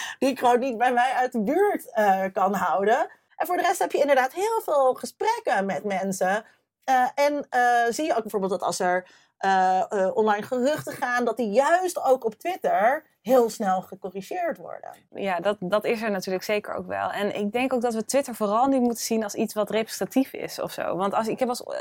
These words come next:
Speaker 2: ik heb onderzocht, onderzoek gedaan tijdens verkiezingen, tweeduizend tien, tweeduizend twaalf. Hoeveel mensen zijn nou eigenlijk politiek actief online? Dat is echt heel weinig, dat is vijf procent.
Speaker 1: Ja, en ik vind het dus heel grappig dat, eh, in die bubbel zitten dus wel journalisten.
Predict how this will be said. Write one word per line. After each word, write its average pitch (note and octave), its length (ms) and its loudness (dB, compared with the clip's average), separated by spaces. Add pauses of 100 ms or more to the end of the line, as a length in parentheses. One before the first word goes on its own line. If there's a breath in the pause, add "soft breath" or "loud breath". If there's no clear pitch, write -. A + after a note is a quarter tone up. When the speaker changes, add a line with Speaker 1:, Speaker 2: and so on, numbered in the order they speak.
Speaker 2:
ik G#3+ 120 -2
heb A#3 100 -4
onderzocht, B3 500 -2
onderzoek B3+ 340 0
gedaan B3 200 -2
tijdens A3+ 240 -2
verkiezingen, C#4 520 -2
tweeduizend G#3+ 460 -4
tien, A#3 200 -2
tweeduizend F#3+ 380 -4
twaalf. - 400 -4
Hoeveel D4+ 260 2
mensen C4 220 0
zijn B3+ 140 -2
nou A3+ 120 -2
eigenlijk A3+ 360 -4
politiek A3+ 380 -2
actief A3 380 -4
online? F#3+ 520 -4 (280 loud breath)
Dat G3+ 120 -2
is - 100 -4
echt G#3 200 0
heel G3 240 2
weinig, F3 260 -4
dat G3 100 -12
is - 80 -8
vijf G#3+ 240 -2
procent. - 520 -10 (100)
Speaker 1:
Ja, C4+ 240 4
en C#4 60 2
ik D4 100 -4
vind D#4+ 120 0
het D4 100 -4
dus C#4 120 -4
heel C4 100 4
grappig C4 380 2
dat, G#3 400 0
eh, G3+ 160 4 (160)
in C4 200 -2
die A#3+ 100 -2
bubbel D4 220 2
zitten G3+ 220 -2
dus G3 100 0
wel B3+ 200 8
journalisten. F#3 720 -6